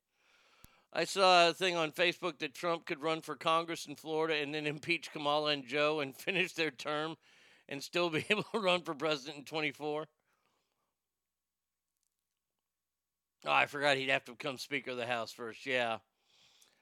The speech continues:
Look, Donald Trump, uh, uh, and I guess we've started the show now. Uh,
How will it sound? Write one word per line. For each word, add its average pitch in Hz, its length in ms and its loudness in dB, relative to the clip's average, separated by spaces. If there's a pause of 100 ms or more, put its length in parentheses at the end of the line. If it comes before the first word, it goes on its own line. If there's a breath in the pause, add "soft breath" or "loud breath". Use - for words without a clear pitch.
(260 soft breath)
Look, 196 260 6
Donald 226 300 8
Trump, 208 320 8 (100)
uh, - 40 2
uh, 175 340 8
and 165 500 4
I 170 100 6
guess 185 280 4
we've 185 160 2
started 170 460 2
the 180 60 -6
show 160 340 2
now. 160 340 2 (1300)
Uh, 135 360 6